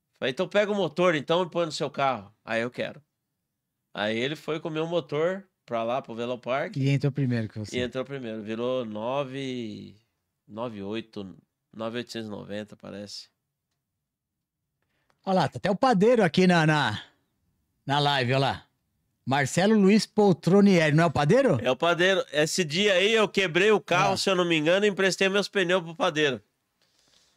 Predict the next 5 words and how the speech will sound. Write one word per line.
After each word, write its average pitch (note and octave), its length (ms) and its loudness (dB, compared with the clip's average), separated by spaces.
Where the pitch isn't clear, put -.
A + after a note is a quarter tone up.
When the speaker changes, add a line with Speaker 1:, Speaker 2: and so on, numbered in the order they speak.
Speaker 1:
Aí B2+ 220 2
ele D#3 240 2
andou F3 320 2
com, C#3+ 800 -2
com A#2 880 -6